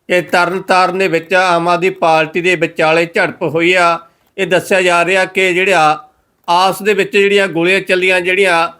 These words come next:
ਇਹ ਵੀ ਦੱਸਿਆ ਜਾ ਰਿਹਾ ਕਿ ਇੱਕ ਪੰਚਾਇਤ ਦਾ ਜਿਹੜਾ ਕਿ ਮੌਜੂਦਾ ਸਰਪੰਚ ਆ ਜਿਹੜਾ,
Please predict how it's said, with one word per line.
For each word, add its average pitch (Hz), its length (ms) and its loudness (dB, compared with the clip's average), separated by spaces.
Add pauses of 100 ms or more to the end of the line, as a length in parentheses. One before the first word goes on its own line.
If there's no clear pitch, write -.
(440)
ਇਹ 196 100 0
ਵੀ 226 60 -2
ਦੱਸਿਆ 214 320 0
ਜਾ 196 240 2
ਰਿਹਾ 202 160 2
ਕਿ 202 140 -4
ਇੱਕ 202 300 -4
ਪੰਚਾਇਤ 180 600 -2
ਦਾ 190 200 2
ਜਿਹੜਾ 196 200 2
ਕਿ 196 160 -2
ਮੌਜੂਦਾ 170 580 0
ਸਰਪੰਚ 190 480 -4
ਆ 180 100 2
ਜਿਹੜਾ, 180 460 0